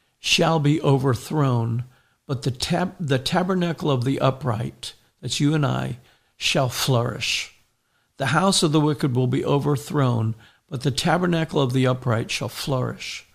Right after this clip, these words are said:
<clears throat> You're, you're about to flourish. You're the temple. You're the tabernacle. You're about to flourish and see the wicked overthrown at the same time.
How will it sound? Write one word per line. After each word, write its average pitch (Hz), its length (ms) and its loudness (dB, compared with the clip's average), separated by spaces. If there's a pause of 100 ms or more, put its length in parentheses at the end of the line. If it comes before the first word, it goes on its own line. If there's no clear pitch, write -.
(380)
<clears throat> - 400 -20
You're, 165 600 4
you're 180 220 4
about 135 340 -2
to 139 100 -4
flourish. - 1000 -2 (480)
You're 180 180 2
the 170 140 4
temple. 196 500 -2
You're 131 200 2
the 175 140 0
tabernacle. - 960 -8 (400)
You're 196 220 0
about 156 380 -2
to - 120 -4
flourish - 960 -2 (400)
and 143 120 2
see - 220 2
the 143 140 4
wicked 147 400 0
overthrown 127 580 -2
at 123 140 -4
the 131 80 -4
same 127 300 0
time. 127 420 -6